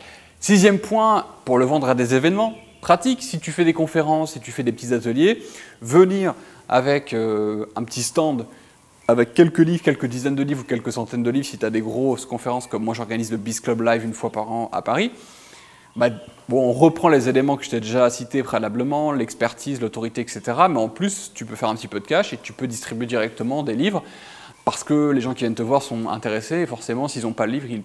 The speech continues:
il y a des grandes chances qu'ils le prennent. Donc c'est aussi une bonne façon de rajouter, euh, de l'autorité et surtout de vendre, de ramener un peu de cash et de distribuer encore une fois, de, de distribuer ton idéologie à pas mal de gens qualifiés.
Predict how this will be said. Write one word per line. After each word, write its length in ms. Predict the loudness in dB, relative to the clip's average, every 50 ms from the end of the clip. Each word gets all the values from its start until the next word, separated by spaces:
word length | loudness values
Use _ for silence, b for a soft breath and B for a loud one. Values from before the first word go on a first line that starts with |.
| -10 -8
il 40 | -6
y 60 | -6
a 60 | -6
des 80 | -6 -6
grandes 180 | -6 -8 -8
chances 160 | -8 -12 -12
qu'ils 160 | -10 -8 -6 -4
le 80 | -4
prennent. 220 | -4 -4 -6 -6 -6
Donc 120 | -8 -10
c'est 120 | -8 -8
aussi 260 | -8 -8 -6 -6 -4 -4
une 300 | -4 -4 -4 -6 -10 -10 -4 0
bonne 320 | 0 0 0 0 -4 -4
façon 480 | -4 -4 -6 -6 -6 -8 -8 -8 -8 -10 B B B B B -4
de 60 | -2
rajouter, 580 | 0 0 0 -2 -2 -6 -4 -2 -2 -2 -2 -4 B B B B B -6
euh, 800 | -4 -4 -2 -2 -2 -4 -4 -6 -8 -8 -8 -8 -8 -8 -10 -10 -12 -16 -16 -14 -12 -12 -10 -12 -14 -16 -18 _ _ _ _ _ _ -20 -14 -4 -2
de 80 | 0
l'autorité 640 | 0 0 2 0 0 0 0 -2 -4 -4 -4 -4 -6
et 20 |
surtout 300 | -8 -8 -8 -8 -8 -8
de 100 | -6 -6
vendre, 520 | -6 -6 -6 -8 -10 -10 -10 -10 -10 -8 -8
de 40 | -10
ramener 180 | -10 -8 -8 -8
un 40 |
peu 140 | -8 -8 -10
de 40 | -8
cash 280 | -6 -8 -6 -6 -8 -10
et 80 | -8
de 100 | -8 -8
distribuer 380 | -8 -8 -10 -12 -12 -10 -10 -10
encore 240 | -10 -10 -10 -10 -10
une 60 | -10
fois, 180 | -6 -6 -6
de, 200 | -6 -6 -8 -12 -12 -16 -20 B B B B B B _ -16
de 460 | -12 -12 -10 -10 -10 -12 -12 -12 -14 -16 -18 -20 _ -14
distribuer 340 | -14 -12 -10 -6 -6 -6 -6
ton 160 | -4 -4 -2
idéologie 560 | -2 0 2 2 0 0 0 -2 -6 -8 -10 -14 -18 _ _ _ _ _ _ _ _ _ _ _ _ _ _
à 80 | -8 -8
pas 180 | -8 -6 -10 -8
mal 160 | -8 -8 -8
de 120 | -8 -8
gens 180 | -6 -8 -10 -12 -12 -10
qualifiés. 360 | -8 -8 -8 -8 -10 -12 -20